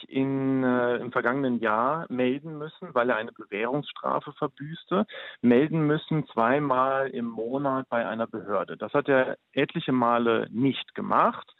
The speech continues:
Das war vor seiner Vergiftung und das war auch nach seiner Vergiftung. Und das Gericht sagt, das ist ein Verstoß gegen die Bewährungsauflagen und deswegen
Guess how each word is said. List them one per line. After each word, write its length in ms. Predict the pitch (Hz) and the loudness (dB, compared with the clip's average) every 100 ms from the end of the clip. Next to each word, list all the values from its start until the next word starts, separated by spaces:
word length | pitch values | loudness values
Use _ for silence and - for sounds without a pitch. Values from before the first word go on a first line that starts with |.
| - - _ _ | -20 -20 _ _
Das 120 | - - | -14 -6
war 160 | 104 95 - | -4 -4 -4
vor 220 | 127 160 | 2 2
seiner 280 | 156 156 151 | 2 0 -2
Vergiftung 580 | 147 127 147 - 151 131 | -4 -6 -8 -4 0 0
und 160 | 117 | 0
das 160 | 110 - | -2 -2
war 140 | 98 | -2
auch 160 | 92 - | -2 -2
nach 380 | 98 110 147 - | 0 2 2 0
seiner 260 | 139 139 | 0 0
Vergiftung. 640 | 135 135 120 127 - 131 127 - - - - _ _ | 0 -6 -4 -8 -2 0 0 -4 -20 -20 -20 _ _
Und 100 | - | -8
das 160 | 98 - | -8 -8
Gericht 260 | 104 110 - | -6 -6 0
sagt, 280 | 113 117 104 | 0 2 -2
das 200 | 110 143 | -2 -4
ist 160 | 131 - | -6 -4
ein 160 | 110 117 | -2 0
Verstoß 400 | 113 - 214 220 | 0 2 2 2
gegen 160 | 175 | 0
die 80 | 170 | 0
Bewährungsauflagen 1080 | 131 117 127 170 165 110 135 123 120 131 127 | 0 2 2 2 0 0 -2 0 0 0 -2
und 120 | 117 - | -4 -2
deswegen 680 | 113 135 - 131 123 131 | 0 0 -2 -4 0 0